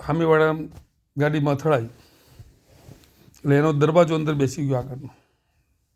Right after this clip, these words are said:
એ ત્યાં સરકારી ડ્રાઈવરો બધા હતા, એ બધા આવ્યા કે,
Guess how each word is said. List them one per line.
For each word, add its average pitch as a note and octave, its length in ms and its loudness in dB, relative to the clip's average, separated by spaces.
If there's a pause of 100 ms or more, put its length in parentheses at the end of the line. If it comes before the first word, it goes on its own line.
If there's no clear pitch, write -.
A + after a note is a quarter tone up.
(1900)
એ D3+ 40 -2
ત્યાં C#3 240 4
સરકારી F3 400 -2
ડ્રાઈવરો E3+ 340 2
બધા E3 200 0
હતા, E3 180 0
એ D#3+ 60 2
બધા D#3 220 -4
આવ્યા D#3+ 260 -2
કે, C#3 280 -4